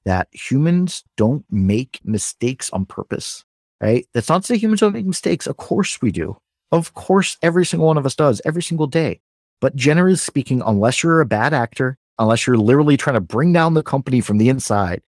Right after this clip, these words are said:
unless that's the case, people aren't doing it on purpose. And always remember that. So adopt blamelessness,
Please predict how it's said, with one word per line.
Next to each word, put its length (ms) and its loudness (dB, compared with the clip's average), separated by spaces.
unless 320 -2
that's 220 -2
the 100 -8
case, 320 -2
people 300 -4
aren't 260 -2
doing 180 -2
it 80 -2
on 160 0
purpose. 540 -8
And 140 -4
always 320 0
remember 320 0
that. 220 -4
So 400 2
adopt 400 0
blamelessness, 800 -2